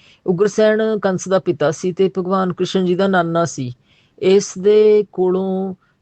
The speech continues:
ਇਸ ਦੇ ਪੁੱਤਰ ਕੰਸ ਨੇ ਜ਼ਬਰਦਸਤੀ ਸਾਰਾ ਰਾਜ ਭਾਗ ਖੋਹ ਲਿਆ ਸੀ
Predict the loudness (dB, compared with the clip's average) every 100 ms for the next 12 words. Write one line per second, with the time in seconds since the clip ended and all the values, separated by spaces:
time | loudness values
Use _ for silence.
0 | -8 -4 -2 -2 -2 -2 -2 -2 -2 -4
1 | -4 -4 -2 -2 -2 -2 -2 -2 -4 -2
2 | 0 0 2 0 0 -4 -4 -6 -4 -2
3 | -2 -4 -10